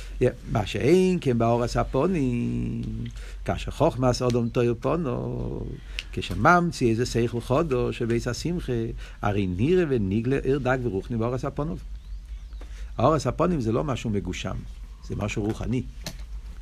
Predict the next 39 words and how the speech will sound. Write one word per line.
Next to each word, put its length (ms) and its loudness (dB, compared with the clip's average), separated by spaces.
אתה 100 -6
לא 80 2
יכול 280 2
ל-, 520 0
ל-, 140 4
זה 140 0
לא 120 2
משהו 240 0
שאתה 140 -2
יכול 240 0
להכיז 460 -2
בגשמי. 680 0
פנים 260 4
זה 80 10
אותם 300 8
פנים. 340 4
איזה... 180 8
יש 300 6
איזה 160 8
משהו 340 6
רוחני, 520 4
יש 160 0
איזה 320 2
רייכקייט 480 4
על 100 2
הפנים, 460 2
יש 180 2
איזה 320 2
אדלקייט, 440 4
יש 120 0
איזה, 240 4
יא, 100 6
האיר 460 8
פני 200 2
מלך 580 6
זה 160 0
לא 140 4
משהו 340 0
גשמי, 480 4